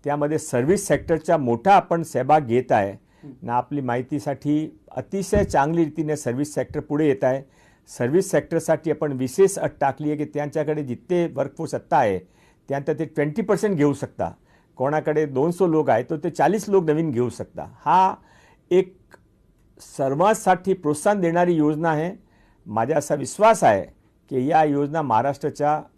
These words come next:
Speaker 1: एक, अ, रोजगारसाठी एक नवीन पिक्चर देशामध्ये निर्माण करतील.
Speaker 2: बिलकुल सर, कारण याच्यामध्ये सर्व्हिस सेक्टरचा उल्लेख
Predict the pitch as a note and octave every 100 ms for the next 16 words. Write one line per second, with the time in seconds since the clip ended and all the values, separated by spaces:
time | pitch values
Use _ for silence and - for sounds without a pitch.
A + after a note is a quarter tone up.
0 | _ G2 C3+ - C3 B2 A#2 _ _ _
1 | A#2 B2 D#3 D#3+ G3+ F3+ - D3+ - A#2+
2 | - - B2 B2+ A#2 D3+ D#3+ D#3+ - _
3 | _ _ _ _ _ - C3+ - F#3+ E3+
4 | - B2+ C3+ F3 D3+ C#3+ C3+ A2 A2+ G#2+
5 | G2 - D#2 - _ _ _ C#3 D3+ F3+
6 | D#3 C3 - - - E3+ F3+ F3 C#3 C#3
7 | F3 F#3 G3 D3+ C#3+ E3+ E3 E3 E3 D#3+
8 | D3